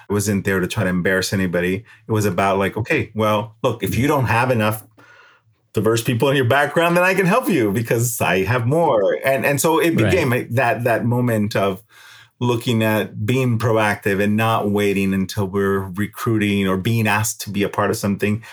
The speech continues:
Speaker 1: I took the initiative to wanna be a part of M T C, but it doesn't mean everybody can. And sometimes people don't think they can. And so it was about, "Okay, it's an issue. It's still an issue. It keeps getting better, but it's still an issue."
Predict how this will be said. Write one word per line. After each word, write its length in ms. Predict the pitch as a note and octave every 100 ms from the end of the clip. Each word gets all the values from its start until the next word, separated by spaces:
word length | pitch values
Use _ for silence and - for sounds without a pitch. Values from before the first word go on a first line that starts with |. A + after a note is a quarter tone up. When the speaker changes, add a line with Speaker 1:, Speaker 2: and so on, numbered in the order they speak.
| - -
Speaker 1:
I 140 | C#3
took 220 | E3 E3
the 100 | C#3+
initiative 440 | C#3 C3+ - C3+ A#2+
to 100 | A#2+
wanna 200 | A#2+ A2+
be 180 | G#2+ A#2
a 60 |
part 220 | A2+ A#2
of 100 | A#2
M 140 | A2+ A2
T 160 | -
C, 400 | A#2 - B2+ C3+ - - - -
but 160 | B2 A2+
it 60 |
doesn't 220 | A#2+ B2 C3+
mean 120 | C3
everybody 400 | B2 B2+ A#2 A2
can. 340 | - E3+ B2
And 140 | G2+ G2
sometimes 320 | A2 A#2+ A2+
people 200 | A#2 A2+
don't 220 | A2 G#2+
think 260 | C#3+ D#3 -
they 140 | G2
can. 400 | - F#2+ F#2 F#2+
And 220 | E2+ F#2
so 320 | - G2+ F#2+
it 140 | F2+ F#2
was 160 | G2
about, 460 | F#2+ E2+ F#2 F2 - _ -
"Okay, 360 | A#2 G2 - - - - _
it's 200 | G2+ A2+
an 80 | A2+
issue. 480 | A#2 - G#2+ A2 A2+
It's 140 | A2
still 200 | - A#2
an 140 | A2+ G#2+
issue. 480 | G2 A#2 A#2 B2 A#2
It 120 | -
keeps 240 | - - -
getting 300 | A#2 G#2 G2+
better, 400 | G2 G#2+ B2+ A#2
but 140 | C3
it's 100 | B2
still 200 | - E3
an 80 | D#3+
issue." 360 | G#3+ - -